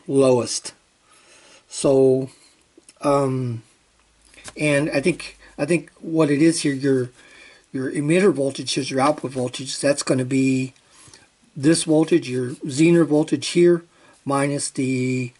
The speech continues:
base to emitter voltage. And how this thing works, basically,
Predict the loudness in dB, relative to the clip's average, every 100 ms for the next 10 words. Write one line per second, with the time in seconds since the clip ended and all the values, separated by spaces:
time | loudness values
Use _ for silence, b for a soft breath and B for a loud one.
0 | b b b b -4 0 2 0 0 0
1 | 2 2 2 0 0 -2 -6 -6 -4 2
2 | 2 2 2 2 4 4 2 -2 -2 -2
3 | -2 -4 0 2 2 2 -2